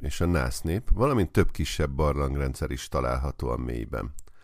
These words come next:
amelyekben sajátos módon csapatostul élnek, illetve telelnek a patkósó rudanevérek. A Dunakanyar kapujánál a Börzsönyhegység előfutáraként az ég felé törő Naszály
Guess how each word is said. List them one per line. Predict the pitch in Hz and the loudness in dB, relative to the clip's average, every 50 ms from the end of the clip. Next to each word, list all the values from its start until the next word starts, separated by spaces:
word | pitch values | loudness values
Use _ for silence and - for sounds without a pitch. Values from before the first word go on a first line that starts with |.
| - - - - _ - | -20 -20 -20 -20 _ -16
amelyekben | - - - 67 73 67 60 60 64 67 71 82 98 104 123 151 | -14 -8 -6 -4 -2 -2 -2 -2 -4 -4 -6 -4 -2 -2 -2 -2
sajátos | 143 - 165 156 147 139 127 - - 98 - - | 0 0 0 2 2 2 2 2 0 0 0 0
módon | 104 87 80 69 65 53 - | 0 0 0 0 -2 -4 -4
csapatostul | - - - - - - - 90 78 - - - 80 71 | -4 -4 0 0 0 2 2 0 -2 -2 -2 -4 -2 -2
élnek, | 69 65 67 67 60 58 - - - - | -2 -2 -2 -4 -6 -8 -10 -12 -8 -4
illetve | 101 80 69 69 65 - - 69 | -2 -2 -2 -2 -4 -4 -8 -8
telelnek | - - - - - 50 50 50 57 69 87 - - - | -6 -6 -8 -6 -6 -6 -6 -6 -4 -6 -6 -6 -8 -12
a | - | -8
patkósó | - - 135 - - - - - - - - - 50 | 2 4 4 4 4 2 2 2 0 2 2 -2 -6
rudanevérek. | - 58 58 57 67 - 65 64 50 52 50 50 65 - - - - - - _ _ _ _ _ _ _ _ _ _ _ _ _ _ _ _ _ _ - | -6 -6 -4 -4 -4 -4 -4 -4 -6 -8 -8 -8 -10 -10 -12 -16 -20 -20 -20 _ _ _ _ _ _ _ _ _ _ _ _ _ _ _ _ _ _ -12
A | - 78 | -6 -2
Dunakanyar | 80 131 185 190 - - 156 123 107 92 | 0 2 2 2 2 4 6 6 6 6
kapujánál | - 104 98 - - 95 90 85 80 78 76 76 76 69 69 62 | 6 4 8 10 12 12 12 10 6 4 4 2 2 0 0 -2
a | - - | -4 -6
Börzsönyhegység | 57 60 80 90 90 80 90 80 73 69 76 73 - - - - 65 57 | -4 0 2 2 2 2 2 2 2 2 0 -2 -4 -4 -6 -6 -4 -2
előfutáraként | 67 76 90 95 85 - - 82 - - 80 76 71 71 - - - 65 62 65 - | -2 0 0 0 4 6 6 6 6 4 2 2 2 0 -2 -2 -4 -4 -4 -6 -8
az | 69 - - - - | -10 -12 -12 -6 -2
ég | 104 135 151 151 | -2 0 0 0
felé | - - 110 92 92 82 | 0 2 2 2 2 0
törő | - - 85 76 76 76 73 | 0 0 0 0 0 0 0
Naszály | 73 73 71 - - - 67 67 - | 0 -2 -2 -2 -2 -2 -2 -2 -2